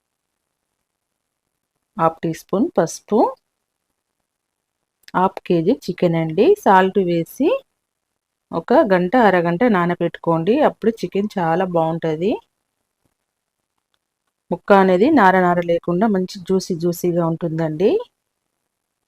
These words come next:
కొంచెంసేపు ఆయిల్లో వేపుకుందాము చికెన్ను. వాటర్ అనేది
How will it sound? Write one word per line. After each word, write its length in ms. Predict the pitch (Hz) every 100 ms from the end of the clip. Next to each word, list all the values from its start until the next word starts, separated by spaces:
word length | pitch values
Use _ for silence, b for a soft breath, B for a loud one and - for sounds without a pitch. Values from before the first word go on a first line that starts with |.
| _ _ _ _ _ _ _ _ _ _ _ _ _ _ _ _ _ _ _ _ 170
కొంచెంసేపు 600 | 170 175 170 175 170 269 208
ఆయిల్లో 400 | 165 165 180 277
వేపుకుందాము 760 | 208 175 - 165 165 160 160 226 359
చికెన్ను. 460 | 165 165 160 160 214 - _ _ _ _ _ _ _ _ _ _ _ _ _ _ _ _ _ _ _ _ _ _ _ _ _ _ _ _ _ _ _ _ _ _ _ _ _ _ _ _ _ _ _ _ _ _
వాటర్ 360 | 185 180 175 185
అనేది 200 | 175 190